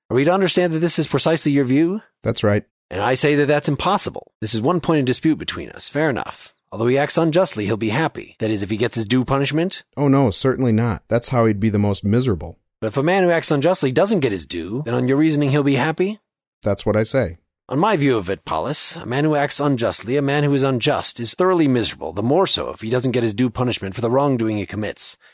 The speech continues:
Speaker 1: The less so if he pays and receives what is due at the hands of both gods and men.
Speaker 2: What an absurd position you're trying to maintain, Socrates.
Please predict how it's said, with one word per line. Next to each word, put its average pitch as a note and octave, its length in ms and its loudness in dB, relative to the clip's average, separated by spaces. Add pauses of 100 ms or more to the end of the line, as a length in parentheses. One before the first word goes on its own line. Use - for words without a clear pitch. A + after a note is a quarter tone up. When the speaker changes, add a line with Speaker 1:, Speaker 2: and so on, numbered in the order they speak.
(160)
Speaker 1:
The C3+ 100 0
less F3+ 160 2
so G#2 200 2
if F2+ 80 -2
he A2+ 80 2
pays A#2+ 400 0
and A#2 60 0
receives B2 360 2
what A#2 140 2
is G2 140 -4
due G2+ 300 0
at F#2 60 -12
the G2+ 100 -2
hands A#2+ 180 0
of G#2 60 -4
both A2+ 200 0
gods A2 280 0
and F#2+ 120 -2
men. G#2+ 300 -6 (380)
Speaker 2:
What C3+ 140 4
an D#3+ 80 6
absurd C3+ 460 2
position G#2 480 0
you're F#2 80 -4
trying G2+ 300 -2
to F#2+ 80 -2
maintain, G2 480 0
Socrates. F2 640 -8